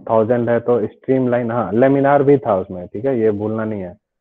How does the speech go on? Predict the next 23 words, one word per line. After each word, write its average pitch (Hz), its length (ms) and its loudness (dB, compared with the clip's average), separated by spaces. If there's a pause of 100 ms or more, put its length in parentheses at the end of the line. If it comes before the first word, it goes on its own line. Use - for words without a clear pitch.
(300)
Laminar 127 440 2
flow 135 220 4
के 131 140 0
लिए 127 120 6
भी 147 120 6
Reynolds 120 420 0
number 120 260 -2
की 117 120 -6
value 117 280 0
thousand 113 420 -2
से 180 220 -2 (240)
कम 113 180 2
होती 120 300 -2
है, 127 180 2 (680)
और 107 220 0 (440)
अगर 127 260 2
टू 147 220 2
थाउजेंड 131 400 2
से 135 160 0
ज्यादा 120 340 4
है 131 160 2
तो 123 220 2
turbulent, 127 680 0